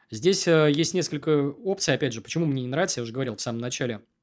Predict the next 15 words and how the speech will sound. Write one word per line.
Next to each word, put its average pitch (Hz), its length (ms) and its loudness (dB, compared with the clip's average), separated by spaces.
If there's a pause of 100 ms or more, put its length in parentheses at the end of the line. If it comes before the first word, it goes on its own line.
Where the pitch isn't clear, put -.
(880)
э, 120 260 -6
вот 113 140 -6
этой 110 160 -4
вот 107 120 -8
презентации, 139 600 0
что - 160 -8
я 135 200 2
не 151 280 0
люблю 147 380 0
лишние 143 360 -2
телодвижения. 127 680 -4
Я 123 120 -6
смотрю 147 300 -4
щас 139 240 -6
отчеты 143 500 -4